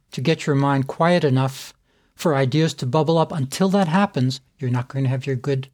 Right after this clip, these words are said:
idea for a novel. So then the work becomes how to actually quiet the mind. Anxiety management techniques, because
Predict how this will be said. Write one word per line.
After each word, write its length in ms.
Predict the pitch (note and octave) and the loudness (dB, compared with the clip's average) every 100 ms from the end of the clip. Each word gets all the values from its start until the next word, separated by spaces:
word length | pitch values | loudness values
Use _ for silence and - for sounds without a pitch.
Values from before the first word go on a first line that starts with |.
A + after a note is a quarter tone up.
| _ _ _ _ | _ _ _ _
idea 340 | C3+ A#2 B2 B2 | -4 0 0 -2
for 200 | - C3+ | 0 0
a 40 | |
novel. 420 | D3+ G3 C3 G#2+ - _ _ _ | 2 2 0 -6 -14 _ _ _
So 160 | - F#3 | -2 2
then 180 | G3+ G3 | 2 2
the 80 | |
work 280 | D#3+ F3 - | 2 0 0
becomes 460 | E3 - - D3 C3+ | -6 -4 -2 0 -2
how 220 | - E3 | 0 0
to 140 | E3 | 0
actually 680 | - D3 D3 - - C#3+ C#3 | -2 -2 -2 -6 -2 2 0
quiet 440 | C3+ - D3 C#3+ C#3+ | -2 0 2 2 0
the 80 | |
mind. 440 | C3+ C3+ C3+ D3 - _ _ _ _ _ _ _ _ - | 2 2 2 -2 -6 _ _ _ _ _ _ _ _ -2
Anxiety 560 | D3 B2+ D#3 D#3 E3 | 0 2 2 2 2
management 560 | C#3+ C#3+ D3+ D#3+ E3 C#3 | 2 2 2 0 -2 0
techniques, 520 | E3 D3+ - D#3+ - | -2 -2 -2 -2 -4
because 920 | - D3+ C3+ - C#3+ C#3 C#3 - - | -6 -4 -4 -2 2 2 2 -2 -6